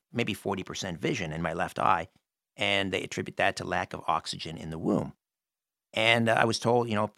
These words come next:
um, prescriptions, glasses really can't do anything for it. It's, it's, there's not much you can do. So, but it, it was pretty stable,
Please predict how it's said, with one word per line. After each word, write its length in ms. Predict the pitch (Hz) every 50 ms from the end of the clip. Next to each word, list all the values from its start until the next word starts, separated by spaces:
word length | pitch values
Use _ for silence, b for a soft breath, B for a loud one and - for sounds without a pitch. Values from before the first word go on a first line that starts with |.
| _ _ _ -
um, 580 | 92 92 92 92 92 92 90 101 113 - 143 - -
prescriptions, 580 | - 101 - - - - - - - 107 90 - - - -
glasses 420 | - 90 92 95 95 - 95 92 92
really 180 | 92 92 90
can't 260 | - - 90 90 87 80
do 140 | 85 85
anything 340 | 85 82 78 76 90 85 82
for 320 | 76 - 82 80 80 80 82
it. 140 | 82 - -
It's, 360 | - - - - - - - - -
it's, 280 | - 101 - - -
there's 160 | - - 90
not 160 | 87 92 104 -
much 220 | 101 90 - -
you 60 | -
can 160 | - - 76
do. 260 | 69 76 73 69 - - _ _ _ _ _ _ _ _ _ _ _ _ _ _ _
So, 440 | - - - 120 120 113 110 - - _ _ _ _ _ _ -
but 100 | 139 135
it, 120 | 139 - -
it 140 | - - -
was 140 | 160 135 -
pretty 240 | - - 285 269
stable, 640 | - - - - - 220 202 90 71 - 131 - -